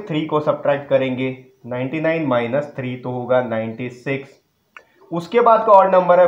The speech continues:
फ़ाइव, तो नाइंटी सिक्स में से फ़ाइव को subtract करेंगे, यहाँ आ गया नाइंटी वन। उसके बाद सेवन है ऑड number,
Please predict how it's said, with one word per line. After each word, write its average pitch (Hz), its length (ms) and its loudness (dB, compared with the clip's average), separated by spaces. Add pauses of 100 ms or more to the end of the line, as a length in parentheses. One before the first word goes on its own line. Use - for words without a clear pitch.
(120)
फ़ाइव, 117 360 -2 (280)
तो 147 60 -6
नाइंटी 147 380 -2
सिक्स - 260 -10
में 170 180 -2
से 185 80 -6
फ़ाइव 120 380 -2
को 131 80 -8
subtract 127 520 -4
करेंगे, 120 440 -6 (440)
यहाँ 160 360 2
आ 127 80 2
गया 127 240 0
नाइंटी 113 480 -6
वन। 131 280 0 (720)
उसके 160 280 -2
बाद 220 200 4
सेवन 170 500 4
है 170 160 4
ऑड 147 260 4
number, 147 300 4